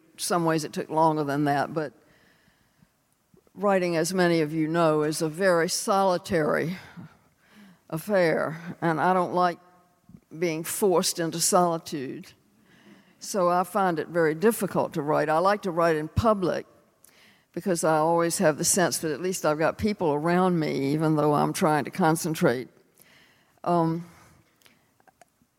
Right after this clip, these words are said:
some people are m-, more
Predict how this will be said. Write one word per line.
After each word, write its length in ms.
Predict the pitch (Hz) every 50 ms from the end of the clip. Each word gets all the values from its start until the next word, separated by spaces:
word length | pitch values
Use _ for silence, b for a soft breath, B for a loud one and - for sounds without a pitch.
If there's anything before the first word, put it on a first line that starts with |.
| - 62 58 - - 160 180 - - _ - - _ _ _ _
some 300 | - - - 262 240 247
people 400 | 226 254 226 - - 175 170 139 -
are 160 | - 139 165
m-, 320 | 165 165 - - - - - _ - - - -
more 580 | - 170 170 190 202 196 196 190 175 160 -